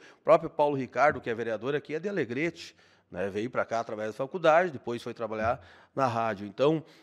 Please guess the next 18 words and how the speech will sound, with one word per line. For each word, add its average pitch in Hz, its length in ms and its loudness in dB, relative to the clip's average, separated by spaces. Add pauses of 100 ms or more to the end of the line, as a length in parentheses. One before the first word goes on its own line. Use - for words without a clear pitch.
(200)
é, 120 1160 2 (340)
Santa 160 340 4
Maria, 135 640 4 (600)
é, 113 260 0
talvez 143 580 4
seja 147 300 -4
uma 156 80 -4
das 143 160 0
poucas 180 380 -6
cidades 131 500 6
do 127 100 -4
Rio 123 120 -6
Grande 123 220 -6
do 107 60 -12
Sul 156 360 -8 (340)
que 160 120 -6
tem 185 400 0
esse, 151 600 -2